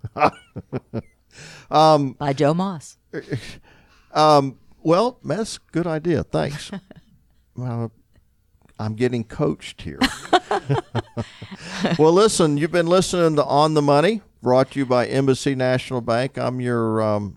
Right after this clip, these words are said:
Speaker 1: moderator, Joe Moss, and we've been talking with Marie Frattoni, and, uh, she is, uh, has a company called Get Clients Everywhere, and because of her background, she has been able to develop this, uh,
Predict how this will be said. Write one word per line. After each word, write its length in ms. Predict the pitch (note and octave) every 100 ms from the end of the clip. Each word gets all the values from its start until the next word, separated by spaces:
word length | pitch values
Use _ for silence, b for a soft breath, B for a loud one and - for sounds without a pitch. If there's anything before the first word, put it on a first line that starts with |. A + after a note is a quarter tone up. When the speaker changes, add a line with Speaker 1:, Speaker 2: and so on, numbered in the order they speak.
| _
Speaker 1:
moderator, 600 | G#2 A2 A#2 A#2+ A#2 A2+
Joe 280 | G2+ G#2+ A2+
Moss, 420 | A2+ A2+ C3 D3
and 80 | A#2
we've 140 | G#2+ G2+
been 120 | G#2
talking 380 | B2 A2 A2 A2+
with 160 | G#2+
Marie 420 | A2+ G#2 A2 B2 A#2+
Frattoni, 720 | - A2 - B2 C3 D#3 D#3 B B B B B
and, 380 | - A#2+ A#2 A2+
uh, 520 | A#2 A#2 A#2 A2+ A2
she 340 | G#2+ - B2 A2 _ _ _
is, 360 | A2 A2 F#2+ G#2+
uh, 260 | G2+ F#2+ F#2 _
has 200 | B2 A2+
a 40 | G#2+
company 340 | - A#2+ A2
called 320 | - A#2 G2+
Get 200 | F#2+ B2
Clients 480 | - B2+ A#2 A2+ - -
Everywhere, 720 | A#2+ B2 A2+ G2+ F#2+ G2 - -
and 320 | G#2 G2+ G2
because 300 | G2 - A#2
of 140 | G#2+
her 80 | G#2
background, 600 | G2 G#2+ A2+ G2 F2+ F#2+
she 160 | - A2
has 100 | F#2+
been 160 | G#2+ G#2+
able 280 | G#2+ G2+ F#2+
to 180 | -
develop 440 | F#2+ F#2+ G2+ G2 -
this, 300 | F#2+ - -
uh, 220 | G2 F#2+